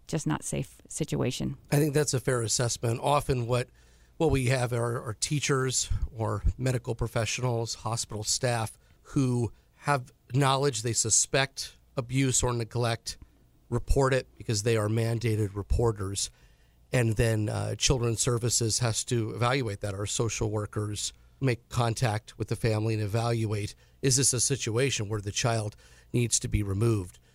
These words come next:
Speaker 2: Ultimately, we want to keep families together first and foremost, but the priority is that that child is safe in the home.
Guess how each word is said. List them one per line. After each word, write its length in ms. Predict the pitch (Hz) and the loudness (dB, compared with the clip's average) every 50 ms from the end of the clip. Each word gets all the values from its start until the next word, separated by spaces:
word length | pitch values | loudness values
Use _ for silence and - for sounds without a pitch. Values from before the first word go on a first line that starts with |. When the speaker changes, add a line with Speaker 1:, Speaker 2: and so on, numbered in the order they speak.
| _ - | _ 0
Speaker 2:
Ultimately, 720 | 160 165 - - 139 135 135 - 135 127 120 113 110 104 - - - - - | 0 2 2 0 0 0 0 0 0 0 0 2 0 -2 -4 -8 -20 -20 -10
we 220 | - 147 135 151 156 | -2 2 4 4 6
want 240 | 139 143 139 127 | 6 4 4 4
to 40 | 117 | 0
keep 280 | - - 123 127 - - | -2 -4 -8 -8 -6 -4
families 500 | - 139 127 123 120 117 117 107 - - | 0 2 4 4 4 2 2 0 0 0
together 560 | - 127 104 120 120 120 127 135 143 143 - - - - | 0 0 0 2 0 2 2 2 0 0 -2 -8 -10 -2
first 300 | - 131 131 135 - - | 0 2 2 2 0 -2
and 120 | 110 104 - | -2 -4 -4
foremost, 640 | - 104 110 110 120 123 123 131 143 - - - - _ _ _ _ - | -2 0 0 2 2 2 2 2 0 -2 -4 -8 -10 _ _ _ _ -2
but 140 | 139 135 123 | 0 2 2
the 100 | - 127 | 4 4
priority 680 | - - 127 127 120 127 127 131 147 156 160 143 123 110 | 6 6 6 6 4 4 2 4 4 4 2 2 -2 -4
is 140 | 110 107 - | -4 -2 -2
that 160 | 123 107 - | -2 -2 0
that 220 | 131 131 127 - - | 2 0 0 0 0
child 600 | - - 131 117 120 127 117 95 92 87 - - - - _ | 0 2 2 2 2 2 0 -4 -6 -10 -12 -14 -16 -12 _
is 200 | - 117 110 107 | 0 2 4 4
safe 340 | - - 135 117 113 110 - | 4 4 4 2 0 0 -2
in 100 | 113 101 | -2 -2
the 80 | 90 92 | -2 0
home. 360 | 104 110 101 92 85 80 | 0 0 0 -2 -4 -8